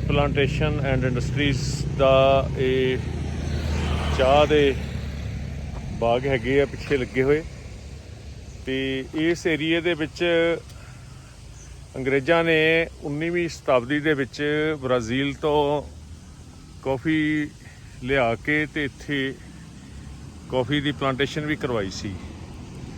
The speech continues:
ਇਸ ਏਰੀਏ 'ਚ ਕਾਫੀ ਪਲਾਂਟੇਸ਼ਨ, ਟੀ, ਸੁਪਾਰੀ, ਨਾਰੀਅਲ, ਬਲੈਕ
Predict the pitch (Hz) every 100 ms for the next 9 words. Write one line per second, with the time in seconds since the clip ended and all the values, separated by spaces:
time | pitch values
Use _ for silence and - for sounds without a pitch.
0 | - - - - 123 143 - 156 156 160
1 | 127 165 160 160 156 - - - - -
2 | - - - 135 135 156 156 151 143 156
3 | 143 160 151 147 147 143 151 151 147 -
4 | - 50 - 50 50 50 50 50 50 50
5 | - - - - - - - 135 139 147
6 | 156 156 151 147 - - - - - -
7 | - - - - - - 120 135 143 156
8 | 151 156 151 143 123 127 139 143